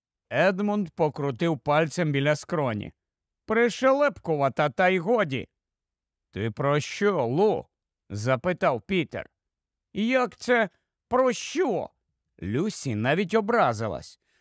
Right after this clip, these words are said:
"Одразу ж після сніданку я залізла до платяної шафи, і мене не було декілька годин. Я там куштувала чай, і зі мною трапилося таке".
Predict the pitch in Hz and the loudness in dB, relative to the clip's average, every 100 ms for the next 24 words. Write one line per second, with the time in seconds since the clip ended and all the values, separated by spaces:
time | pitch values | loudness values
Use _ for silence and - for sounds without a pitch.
0 | _ 151 180 180 247 226 190 156 - 190 | _ 0 2 2 2 0 -2 -6 -4 -4
1 | - 165 - 160 131 117 110 113 220 233 | -2 -2 -2 -2 -2 -2 -2 -2 -2 -4
2 | _ _ - 127 131 165 240 139 139 120 | _ _ -8 -4 0 2 2 0 0 0
3 | 160 220 226 214 175 151 160 151 160 151 | -2 -2 0 0 -2 0 -2 0 0 0
4 | 202 208 - 254 226 160 - _ _ _ | -2 -4 -2 0 0 -4 -8 _ _ _
5 | 120 131 135 147 165 254 240 175 175 165 | -4 -2 0 0 0 0 0 0 0 0
6 | 131 165 - 202 170 214 185 208 202 277 | 2 0 0 -2 0 0 2 0 0 0
7 | 214 104 - _ _ 123 110 147 131 - | -2 -6 -14 _ _ -12 -6 -4 -4 0
8 | 240 208 120 _ _ 185 160 - 175 156 | 2 2 -2 _ _ -10 -8 -4 0 2
9 | 143 135 - 240 196 151 202 175 196 214 | 2 -2 -2 0 0 -2 -4 -2 -2 0
10 | 226 202 190 214 208 214 196 185 - 175 | 0 0 0 0 2 0 0 0 2 0
11 | - 190 165 151 - 190 208 247 247 226 | 0 0 2 0 -2 0 2 2 2 0
12 | 185 151 | 0 -2